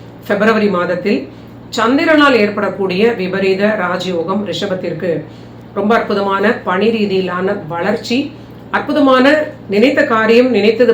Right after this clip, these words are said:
போன்று அதை விட ஒரு படி உயர்வாக ஜெயித்து கொள்ளக்கூடிய நல்ல நிலை, ஒரு பணிக்கான உயர்வு, அந்தஸ்து, கௌரவம், உங்களோட ஜாப்ல நீண்ட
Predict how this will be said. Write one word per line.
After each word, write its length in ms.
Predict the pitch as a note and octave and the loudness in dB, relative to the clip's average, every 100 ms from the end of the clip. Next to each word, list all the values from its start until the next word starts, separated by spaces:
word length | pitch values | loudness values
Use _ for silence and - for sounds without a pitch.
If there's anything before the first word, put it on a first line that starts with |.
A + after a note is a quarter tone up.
| - | 2
போன்று 400 | G#3+ A#3 B3 C4 D4+ F3 | 2 4 4 4 2 0
அதை 140 | G3 G3+ | -2 0
விட 100 | G#3 A#3 | 2 2
ஒரு 100 | F#3+ F#3 | 0 -2
படி 140 | F#3+ G3 | -2 -2
உயர்வாக 500 | F3 F#3 F3 F3 G3+ G3+ F3+ | -2 -4 -4 -4 -4 -6 -6
ஜெயித்து 260 | F#3 G3+ G#3+ | -4 -2 -2
கொள்ளக்கூடிய 380 | F#3+ F3 F3 F3 F3 | -2 -4 -4 -4 -4
நல்ல 160 | E3+ F#3+ F3+ | -4 -4 -2
நிலை, 180 | F3 - - - - - - - | -4 -4 -8 -18 -20 -20 -8 0
ஒரு 140 | G3+ F#3 F3+ F3 G#3+ | 2 2 -2 -2 2
பணிக்கான 500 | A#3 C4 B3+ A#3 B3 C4 G#3+ | 2 2 2 4 2 2 0
உயர்வு, 380 | G3+ G#3+ G#3 C4 - F#3+ | 0 0 4 2 2 -2
அந்தஸ்து, 400 | G3 G#3+ - A3 F#3 | -2 -4 -2 -2 0
கௌரவம், 500 | F#3 G3+ G#3 G3 G3+ - | -2 0 0 0 -4 -6
உங்களோட 260 | F3+ F3 F3 E3+ E3+ - - - - - - F#3+ | -6 -4 -4 -6 -8 -18 -20 -20 -20 -20 -10 -2
ஜாப்ல 340 | G3+ A#3+ C4+ A3 | 2 4 4 4
நீண்ட 240 | G3+ A3 | 2 2